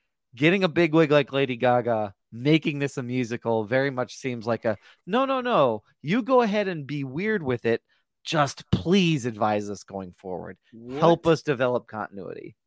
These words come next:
Speaker 2: What is he advising and what continuity? His own version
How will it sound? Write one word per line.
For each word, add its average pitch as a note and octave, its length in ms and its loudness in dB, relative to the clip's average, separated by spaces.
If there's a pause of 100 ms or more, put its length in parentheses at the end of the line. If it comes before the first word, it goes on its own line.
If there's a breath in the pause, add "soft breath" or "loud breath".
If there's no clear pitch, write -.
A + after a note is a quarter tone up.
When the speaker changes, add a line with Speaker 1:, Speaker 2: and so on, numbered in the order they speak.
Speaker 2:
What D#3+ 440 -12
is D3+ 160 -14
he C#3+ 260 -6
advising A2 680 -12 (200)
and C3 240 0
what D3+ 180 -2
continuity? B2+ 720 -8 (340 loud breath)
His B3 460 6
own A3 360 6
version B2 600 2